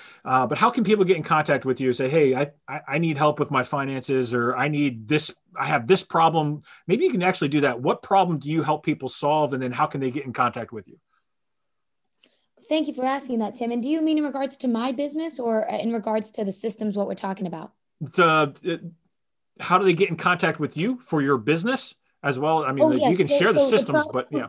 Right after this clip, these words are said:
Speaker 2: some of the problems, I, I just wasn't sure if you asked about our business per-, in, in particular,
Speaker 1: Yep.
Speaker 2: but that's some of the problems that we solve.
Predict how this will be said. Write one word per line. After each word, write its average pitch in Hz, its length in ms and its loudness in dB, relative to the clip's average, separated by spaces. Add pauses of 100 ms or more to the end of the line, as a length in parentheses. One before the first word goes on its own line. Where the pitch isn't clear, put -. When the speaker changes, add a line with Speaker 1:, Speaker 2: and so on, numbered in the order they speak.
(120)
Speaker 2:
some - 220 -6
of 320 60 -2
the 302 80 2
problems, 277 640 -2
I, 226 160 -4
I 247 100 2
just 262 140 -4
wasn't 247 220 0
sure 240 120 0
if 233 80 -4
you 233 80 0
asked 220 220 -2
about 214 180 0
our 214 140 0
business 220 360 0
per-, 208 120 -4 (100)
in, 208 200 0 (140)
in 214 140 0
particular, 254 560 -2 (240)
Speaker 1:
Yep. 160 240 -2
Speaker 2:
but 233 240 4
that's - 320 -6
some 294 220 -2
of 302 40 2
the 302 60 2
problems 269 380 -4
that 214 120 0
we 247 160 2
solve. 240 500 -2